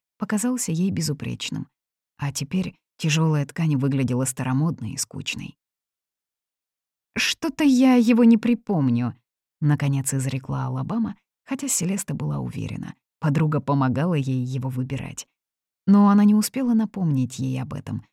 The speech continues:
Алабама повернулась к Луи, наливавшему себе в бокал вино. «Я слышала, что ты заполучил Франклина Маркса», сказала она. «Мои поздравления». Франклин Маркс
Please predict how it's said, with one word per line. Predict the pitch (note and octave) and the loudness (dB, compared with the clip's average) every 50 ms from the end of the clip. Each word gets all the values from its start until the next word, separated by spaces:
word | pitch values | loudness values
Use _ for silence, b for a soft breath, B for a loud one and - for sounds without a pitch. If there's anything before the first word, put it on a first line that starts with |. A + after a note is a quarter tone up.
| _ _ _ _ _ - | _ _ _ _ _ -6
Алабама | B3 C#4 C#4+ B3+ C#4 D#4+ D#4 C4 | -2 0 2 2 2 2 2 2
повернулась | F#3+ - E3 D3 D#3 D3 E3 G#3 A#3+ A3+ - C3 - | 2 2 0 0 0 0 2 2 2 2 0 -2 -4
к | - - C#3 | -6 -4 -2
Луи, | C3+ C3 C3 C#3 G3+ | 0 0 2 2 2
наливавшему | A3+ A#3 A3 A3 G3 G#3+ G#3 - - - F3+ F3+ F3 | 2 2 0 -2 -2 -4 -4 -4 -4 -2 0 0 0
себе | - - D3+ D#3 E3 | 0 -2 -2 -2 -2
в | D3+ E3 | -2 -2
бокал | D#3 D3+ D3+ - D#3 D3+ D3+ | -4 -6 -6 -4 -6 -6 -4
вино. | C#3+ D3+ D3+ C#3+ C#3+ D3 - _ _ _ _ _ _ _ _ _ _ _ _ _ _ _ _ _ _ _ _ _ _ _ _ _ | -4 -4 -4 -4 -4 -6 -8 _ _ _ _ _ _ _ _ _ _ _ _ _ _ _ _ _ _ _ _ _ _ _ _ _
«Я | - F3 F3 F3 E3+ F3 | 2 4 6 6 6 6
слышала, | - - F3+ E3+ E3 - - F3 D#3+ D#3 | 4 4 2 2 2 2 2 2 2 2
что | D3+ - - D#3+ C#3+ | 0 -2 -2 -4 -2
ты | C3+ D3+ D3+ | -2 0 0
заполучил | D3 D3+ C3 - D3 C#3+ D3 C#3 - D3+ D3 C#3+ | 0 0 -2 0 0 0 0 0 -2 -2 -2 -2
Франклина | C3+ - D3 C#3 C3+ C#3+ C#3+ - D3+ D3 D3 D3 | -2 -2 -2 0 0 0 0 0 0 0 2 2
Маркса», | D#3+ G#3+ C#4 D#4 D4+ G3+ - - - - C3+ A#2 - _ _ _ _ _ | 4 2 2 2 0 -4 -4 -4 -4 -4 -4 -6 -8 _ _ _ _ _
сказала | - - - C#3 C3 C3+ D3 C3 B2 B2 | -12 -8 -6 -4 -4 -2 -2 -4 -4 -4
она. | B2 A#2+ A#2 B2+ - - _ _ _ _ _ _ _ - | -4 -4 -6 -6 -8 -12 _ _ _ _ _ _ _ 4
«Мои | - A3 G3 F#3 F3 F3+ E3+ E3 | 8 8 8 8 8 6 4 4
поздравления». | E3 - - F3+ F#3+ G#3+ A#3 C#4 C#4 D#4 D4 B3 F#3+ F3+ E3+ E3+ F#3+ A3 - _ _ _ _ _ _ _ _ _ _ _ _ _ _ _ _ _ _ _ _ _ _ _ _ _ _ _ _ _ _ _ - | 2 0 0 0 0 0 0 0 0 0 0 0 0 0 -2 -2 -4 -6 -8 _ _ _ _ _ _ _ _ _ _ _ _ _ _ _ _ _ _ _ _ _ _ _ _ _ _ _ _ _ _ _ -6
Франклин | - D3+ D3 C#3 C3+ C3 - C3 C3 C3 | -2 0 0 0 0 -2 -2 -4 -2 0
Маркс | C3+ C#3 E3+ A3 A3+ - - - - - | 0 0 0 0 -2 -4 -8 -10 -10 -10